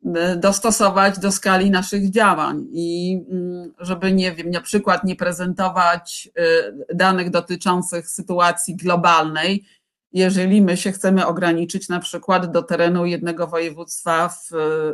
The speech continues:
w, w Polsce. To musi, i, być adekwatne. I generalnie,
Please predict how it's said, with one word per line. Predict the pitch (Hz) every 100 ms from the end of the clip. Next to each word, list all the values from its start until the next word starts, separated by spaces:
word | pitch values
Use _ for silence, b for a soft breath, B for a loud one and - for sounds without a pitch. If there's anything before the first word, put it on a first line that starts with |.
| - 165 151 151
w, | - - -
w |
Polsce. | 165 151 151 -
To | 151
musi, | 165 - 185 175
i, | - 175 170 165 170 143 - -
być | 170 180 -
adekwatne. | 165 165 165 - 160 - - - _ _ _ _ _
I | 190
generalnie, | 226 254 254 294 285 269